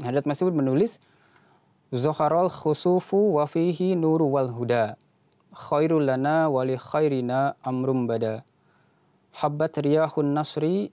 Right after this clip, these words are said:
mim mahbubina. Mashmulatu qad barradat harral ida." Jadi,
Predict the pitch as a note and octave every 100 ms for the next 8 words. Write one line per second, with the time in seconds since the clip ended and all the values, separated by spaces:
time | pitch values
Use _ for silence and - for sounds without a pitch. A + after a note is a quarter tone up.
0 | _ _ _ _ D3 D3 C3+ C3+ - C#3+
1 | D3+ D3 C3+ B2 A2+ - _ _ _ _
2 | _ - C#3 - C#3+ D3 C#3+ C#3 D#3+ D#3+
3 | D#3+ C#3 C3+ B2+ C#3 B2 B2 B2+ C3 _
4 | _ - - C3 B2+ B2 A2+ A#2+ A2+ A2
5 | A2+ - _ _ - _ - C3 D3+ F3+